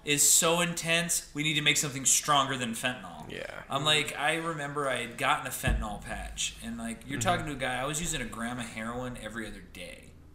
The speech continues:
Speaker 1: so, like, I was I was using it quite a bit. And
Speaker 2: Amateur.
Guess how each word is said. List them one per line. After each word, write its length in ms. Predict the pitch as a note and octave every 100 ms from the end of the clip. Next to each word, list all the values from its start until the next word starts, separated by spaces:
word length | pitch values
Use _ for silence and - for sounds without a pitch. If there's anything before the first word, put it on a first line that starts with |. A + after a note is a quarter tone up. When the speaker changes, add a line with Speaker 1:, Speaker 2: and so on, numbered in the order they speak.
| - - - - - - - -
Speaker 1:
so, 340 | - A#2+ A2+
like, 260 | A2+ A2+ A2+
I 140 | C#3
was 580 | C#3+ C#3 A#2+ - - - -
I 100 | C3
was 260 | D3+ D3+ D#3+
using 280 | D3 C#3
it 100 | A#2+
quite 260 | - C3 A#2+
a 40 |
bit. 320 | G#2 G#2+ - - - - - -
And 260 | B2 B2 G2
Speaker 2:
Amateur. 260 | G2+ -